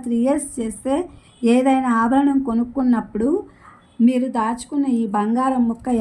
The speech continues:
ఎంతో గొప్పగా మనకి ఉపయోగపడుతుంది అన్నమాట. చివరిగా చెప్పొచ్చేది ఏంటంటే, బంగారం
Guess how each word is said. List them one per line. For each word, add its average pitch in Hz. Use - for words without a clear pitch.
ఎంతో 233
గొప్పగా 226
మనకి 214
ఉపయోగపడుతుంది 214
అన్నమాట. 196
చివరిగా 302
చెప్పొచ్చేది 247
ఏంటంటే, 214
బంగారం 285